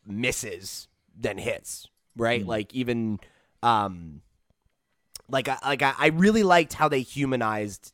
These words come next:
Speaker 1: like, his first failure with that, that woman, um, I think it was Mary, right? Where, like, he, it's the one person that he manages to actually save during the Flaxen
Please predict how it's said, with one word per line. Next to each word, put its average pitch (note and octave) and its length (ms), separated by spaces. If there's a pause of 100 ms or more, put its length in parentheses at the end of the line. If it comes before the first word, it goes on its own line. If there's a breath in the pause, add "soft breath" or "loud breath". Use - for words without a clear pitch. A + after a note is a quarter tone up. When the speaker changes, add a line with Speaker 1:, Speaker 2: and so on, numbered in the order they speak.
Speaker 1:
like, A2+ 200
his A#2 180
first A2+ 320
failure G#2+ 480
with G#2 260
that, G#2 260 (140)
that A2+ 200
woman, G#2+ 540
um, F#2 540
I - 60 (140 soft breath)
think C3+ 100
it - 20
was G#2 140
Mary, G#2+ 480 (520)
right? C3+ 200
Where, B2 120
like, A2+ 280 (260 soft breath)
he, B2 460 (180)
it's C3 180
the C#3+ 100
one D3 340
person C#3+ 460
that C#3 160
he B2+ 160
manages B2 540
to G#2 120
actually A#2 460
save A2 460
during A2+ 260
the A2 60
Flaxen A2+ 680